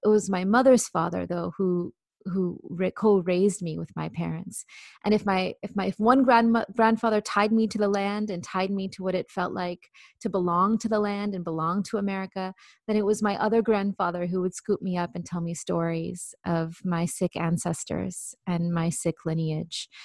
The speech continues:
And my favorite story was always the story of Guru Nanak,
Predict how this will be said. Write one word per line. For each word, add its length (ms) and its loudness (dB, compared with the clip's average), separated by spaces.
And 180 2
my 220 2
favorite 580 4
story 400 0
was 200 -4
always 440 -2
the 100 -10
story 440 -4
of 100 -6
Guru 160 -2
Nanak, 380 -6